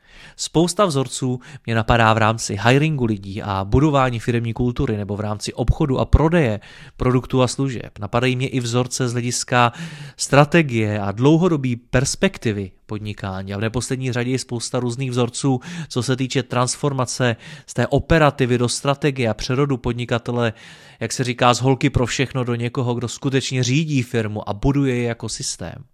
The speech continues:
Pokud se chcete naučit ty vzorce vidět také, tak vám doporučuji studovat příběhy různých firem, jak se vyvíjely a co se na jejich cestě stalo, co je potkalo. Ale doporučuji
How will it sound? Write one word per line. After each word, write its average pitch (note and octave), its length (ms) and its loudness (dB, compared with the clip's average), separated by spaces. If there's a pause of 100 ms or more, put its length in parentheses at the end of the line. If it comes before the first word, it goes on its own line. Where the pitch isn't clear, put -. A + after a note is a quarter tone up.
(460)
Pokud B2+ 200 0
se E3+ 140 2
chcete E3+ 420 0 (320)
naučit D3+ 440 4
ty C#3 100 -2
vzorce C3 380 -2
vidět D3 300 -2
také, G2 360 -6 (100)
tak F#2+ 160 -12
vám A#2+ 180 0
doporučuji B2 520 -6
studovat C#3 580 -4
příběhy A#2+ 460 -2
různých A#2+ 460 -4
firem, G#2 400 -4 (280)
jak A2+ 200 -2
se B2 140 0
vyvíjely A2 600 -4 (340)
a A2 100 -6
co - 180 0
se G#2 360 -2
na A2 120 -4
jejich G#2+ 220 -2
cestě G2+ 420 -6 (340)
stalo, A#2 380 2
co - 160 -4
je G#2+ 80 2
potkalo. G2 440 -8 (420)
Ale A#2 160 4
doporučuji A#2+ 800 4